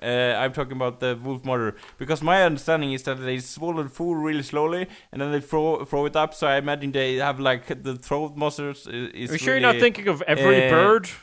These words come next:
Speaker 2: Every bird ever does that?
Speaker 1: Okay,
Speaker 2: That's the
Speaker 1: maybe you're like a bird mother then, I guess.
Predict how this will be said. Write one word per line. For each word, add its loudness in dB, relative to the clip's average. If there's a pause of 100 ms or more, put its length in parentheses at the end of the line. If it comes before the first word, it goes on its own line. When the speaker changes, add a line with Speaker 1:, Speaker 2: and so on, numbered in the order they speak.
(140)
Speaker 2:
Every 6
bird 6
ever 4
does 0
that? 0
Speaker 1:
Okay, 4
Speaker 2:
That's 0
the 2
Speaker 1:
maybe 4
you're 6
like 8
a 2
bird 0
mother 0
then, -4 (100)
I -10
guess. -10